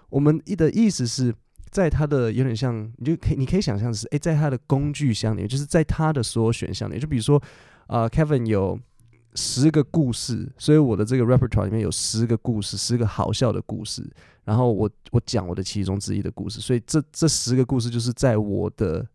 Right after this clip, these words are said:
这个，好啦，就在我的曲目里，就是，但是不要真的把它拿来当作是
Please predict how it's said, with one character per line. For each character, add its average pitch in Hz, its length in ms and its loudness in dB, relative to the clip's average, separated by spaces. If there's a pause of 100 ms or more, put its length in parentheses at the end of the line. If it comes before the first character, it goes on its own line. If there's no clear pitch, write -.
(120)
这 - 140 -6
个， 104 180 -2 (520)
好 101 100 -2
啦， 85 100 -4
就 117 120 -4
在 123 180 4
我 98 100 2
的 80 60 -6
曲 - 240 -12
目 101 240 -6
里， - 180 -14
就 - 120 -12
是， 110 120 -8 (220)
但 175 100 6
是 165 80 2 (200)
不 139 80 6
要 147 160 6
真 156 160 2
的 139 80 4
把 95 120 -2
它 110 120 0
拿 104 160 -2
来 98 140 0
当 107 280 -4
作 107 160 0
是 101 300 -2